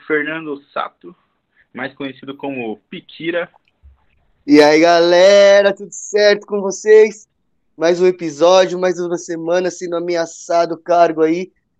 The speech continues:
Speaker 2: mas acho que eu e o Shig, a gente já tá lidando bem com essa pressão aí, tamo conseguindo fa-, falar bem aí. Então, galera, curtam mais um episódio, é nóis.
Speaker 1: E sempre por último, o nosso querido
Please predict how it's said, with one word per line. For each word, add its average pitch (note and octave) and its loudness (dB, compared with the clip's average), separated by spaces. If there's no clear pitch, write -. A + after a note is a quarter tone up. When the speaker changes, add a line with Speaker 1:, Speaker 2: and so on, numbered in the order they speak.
Speaker 2:
mas D3+ 0
acho E3 -6
que F#3+ -4
eu F3+ 4
e - -6
o F#3+ -8
Shig, F3+ -12
a F3+ -6
gente F3 -16
já E3 0
tá D#3+ 2
lidando E3+ 0
bem E3+ 0
com F3 -6
essa E3+ -4
pressão D#3+ -4
aí, D#3+ -4
tamo F3 -10
conseguindo E3 -14
fa-, C#3+ -4
falar D3+ -2
bem C#3 -6
aí. - -18
Então, F3 -2
galera, D3+ 0
curtam E3 -10
mais E3 -4
um E3 -4
episódio, C#3+ -6
é C#3 -4
nóis. C3+ -8
Speaker 1:
E C#3 -14
sempre F#3 -6
por C#3+ -8
último, E3+ -12
o A2+ -14
nosso C3 -10
querido C#3+ -8